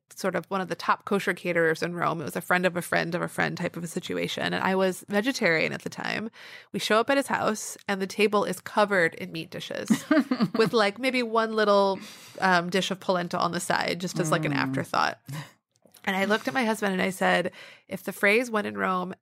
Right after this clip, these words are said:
Speaker 1: ever applies, it's going to be tonight. And I'm going to put my vegetarianism aside and I'm gonna eat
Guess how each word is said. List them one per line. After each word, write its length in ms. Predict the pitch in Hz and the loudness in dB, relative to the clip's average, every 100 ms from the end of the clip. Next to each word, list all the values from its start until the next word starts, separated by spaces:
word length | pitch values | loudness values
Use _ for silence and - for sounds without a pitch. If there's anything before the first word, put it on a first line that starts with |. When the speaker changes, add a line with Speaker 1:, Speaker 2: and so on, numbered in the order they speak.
| - | -4
Speaker 1:
ever 300 | 180 180 226 | -2 2 0
applies, 720 | 240 196 - - 190 185 - - _ | 2 2 2 0 -4 -6 -12 -14 _
it's 180 | 196 196 | -6 -2
going 240 | 202 185 185 | -2 -2 -4
to 80 | |
be 140 | 185 175 | -6 -4
tonight. 480 | - 170 - - - _ | -4 -4 -4 -6 -10 _
And 140 | 190 180 | 0 2
I'm 200 | 185 240 | 2 2
going 120 | 190 | 0
to 80 | 185 | -2
put 180 | - 208 | -4 2
my 120 | 254 | 2
vegetarianism 760 | 226 233 233 214 208 202 208 | 4 2 4 4 4 2 -4
aside 400 | 196 196 180 180 | -2 0 2 2
and 100 | 180 | 0
I'm 120 | 180 | -4
gonna 160 | 180 175 | -6 -10
eat 260 | - 226 | -6 -4